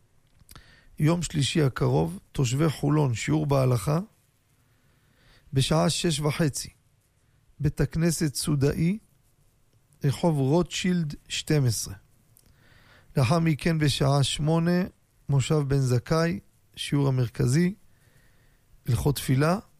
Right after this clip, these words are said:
יום רביעי, תושבי פתח תקווה, בשעה תשע, בית הכנסת חזון יוסף, רחוב יהודה הנשיא ארבעים ושבע, שיעור יעסוק אקטואליה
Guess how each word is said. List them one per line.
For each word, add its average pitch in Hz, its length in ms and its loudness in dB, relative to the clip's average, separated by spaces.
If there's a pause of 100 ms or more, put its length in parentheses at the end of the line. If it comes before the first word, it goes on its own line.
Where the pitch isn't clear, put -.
(840)
יום 170 240 2
רביעי, 170 400 2
תושבי 160 520 0
פתח 160 320 -2
תקווה, - 440 -4 (1600)
בשעה 143 440 2 (120)
תשע, 165 500 0 (360)
בית 135 160 -4
הכנסת 156 480 0
חזון 147 340 0
יוסף, 165 640 -2
רחוב 147 200 -2
יהודה 147 220 2
הנשיא 139 300 0
ארבעים 131 300 0
ושבע, 170 400 2 (760)
שיעור 165 340 2
יעסוק 151 720 0 (220)
אקטואליה 165 720 0